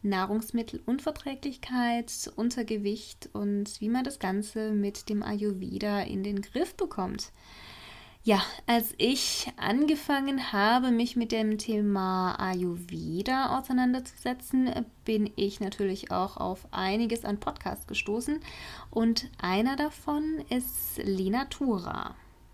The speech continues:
Bestimmt kennst du den Podcast Unbeschwert ernährt von der lieben Lena. Sie spricht über ganz viele Themen und, äh, schwerpunktmäßig natürlich über Ayurveda, aber auch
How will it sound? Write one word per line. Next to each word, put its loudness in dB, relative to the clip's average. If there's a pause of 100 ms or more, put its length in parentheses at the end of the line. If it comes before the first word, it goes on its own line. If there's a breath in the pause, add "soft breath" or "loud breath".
(540 loud breath)
Bestimmt 4
kennst -2
du 0
den 2
Podcast 0
Unbeschwert 2
ernährt -2
von -2
der 2
lieben -2
Lena. 0 (1040 loud breath)
Sie 4
spricht -2
über 2
ganz 2
viele 0
Themen 0
und, 0
äh, -4
schwerpunktmäßig 0
natürlich -2
über -2
Ayurveda, -2
aber 0
auch -2